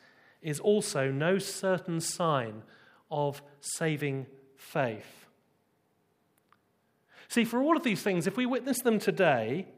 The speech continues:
if we met somebody who reveres Christ, who calls for Christ to help them, who obeys the word of Christ, who receives and rejoices over a life-changing miracle from Christ,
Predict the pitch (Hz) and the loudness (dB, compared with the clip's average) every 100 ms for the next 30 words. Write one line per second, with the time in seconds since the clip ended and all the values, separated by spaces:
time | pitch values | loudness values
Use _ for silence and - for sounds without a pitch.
0 | - _ _ _ - - - - 214 254 | -20 _ _ _ -20 -20 -20 -10 -2 4
1 | 240 262 - 240 220 208 214 196 165 226 | 6 6 4 2 4 4 8 6 6 4
2 | 247 202 - - 147 127 113 - 180 - | 6 4 0 0 2 2 -4 -2 -4 -2
3 | - 262 240 190 - - 185 - 214 185 | -2 0 2 0 -4 -6 -6 4 4 4
4 | 139 - - - - - 143 185 214 - | 0 -10 -16 -20 -10 -4 2 4 4 4
5 | 156 127 110 - - _ _ - - - | 0 0 -4 -20 -20 _ _ -20 -20 -12
6 | - 226 214 220 254 247 - 208 202 208 | 4 8 8 8 6 6 2 2 4 6
7 | 196 - - 160 127 107 - - - _ | 4 0 2 2 2 -2 -12 -16 -20 _
8 | - - - 202 190 190 - 240 220 220 | -20 -20 -4 2 2 0 0 0 0 0
9 | 208 202 214 208 202 - 170 - - - | 0 2 4 4 4 0 -2 -2 -10 -20
10 | - 202 196 190 180 185 220 233 - - | -2 2 6 6 6 6 2 2 -2 0
11 | 220 196 202 190 254 214 - 151 139 - | 2 2 2 2 4 4 2 -2 -4 -2
12 | 202 240 214 - 143 113 135 - - | 2 4 2 0 -2 0 -8 -10 -16